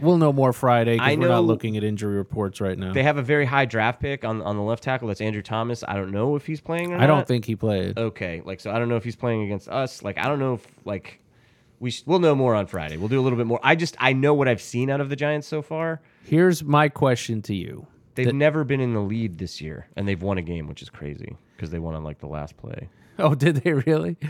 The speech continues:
Speaker 2: The Jets and the Giants are the only two teams to not have a lead at all this season. They both won their
Speaker 1: That's
Speaker 2: games on last plays.
Speaker 1: That's impossible.
Speaker 2: No.
Speaker 1: I
Speaker 2: That's the truth.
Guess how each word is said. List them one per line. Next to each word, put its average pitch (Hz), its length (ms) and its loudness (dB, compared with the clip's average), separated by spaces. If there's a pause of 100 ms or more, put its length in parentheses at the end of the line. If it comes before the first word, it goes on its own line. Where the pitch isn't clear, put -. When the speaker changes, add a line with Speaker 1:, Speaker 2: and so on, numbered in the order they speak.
(320)
Speaker 2:
The 127 100 2
Jets 147 360 2
and 139 140 0
the 123 60 2
Giants 110 340 0
are 104 60 -2
the 101 100 -2
only 107 160 0
two 98 140 -8
teams 98 240 -6
to - 80 -10
not 90 180 -2
have 90 120 -4
a - 20 -8
lead 87 200 -6
at 82 60 -8
all 80 140 -6
this 82 120 -12
season. - 280 -14 (1080)
They 101 100 0
both 98 240 -4
won 110 100 2
their 95 80 0
Speaker 1:
That's 90 80 -4
Speaker 2:
games 90 300 -4
on 82 260 -8
last 82 260 -8
plays. - 300 -12 (140)
Speaker 1:
That's 277 200 -2
impossible. 254 800 0 (880)
Speaker 2:
No. 87 220 -10 (960)
Speaker 1:
I 98 40 -2
Speaker 2:
That's - 180 2
the 95 100 -10
truth. - 340 -10